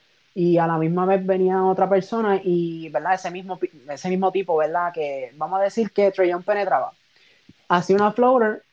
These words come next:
o hacía un alley-oop para Clint Capela o venía y, y se la pasaba atrás a Kevin Huerter o a, ¿verdad? Otro jugador que estuvo caliente en ese juego, a Dani-, a Danilo, Danilo Gallinari, clase de nombre. Este,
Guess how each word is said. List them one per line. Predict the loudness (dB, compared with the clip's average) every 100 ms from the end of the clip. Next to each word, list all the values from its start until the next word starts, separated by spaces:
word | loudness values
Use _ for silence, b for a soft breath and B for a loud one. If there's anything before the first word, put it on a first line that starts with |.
| _
o | 2 4 4
hacía | 2 2
un | 4
alley-oop | 4 4 2 2
para | 0
Clint | 2 -2
Capela | -2 0 2 2 2 -2 0
o | 2
venía | 4 2 2 0 2
y, |
y | 2
se | 2
la | 2 2 0
pasaba | 0 2 2
atrás | 2 2 0 -4
a | -4 -2 -2
Kevin | 0 0 2
Huerter | 2 4 4 4 2 -4
o | 0 4
a, | 6 4 4 2 -2 -6
¿verdad? | -2 0 0 -2 -2
Otro | -2 0
jugador | 2 2 0
que | -4
estuvo | 0 2 4
caliente | 4 2 -2
en | -4
ese | -2 2
juego, | 4 4
a |
Dani-, | 2 -4 -6
a | -4
Danilo, | -2 -4 -10 -12 -14 -12
Danilo | -10 -10 -8 -6 0 2 2
Gallinari, | 0 -4 -8 -10 -10 -12 -20 _
clase | -2 -2
de | -2
nombre. | 0 -2 -4 b b b
Este, | -2 -2 -2 0 2 2 -4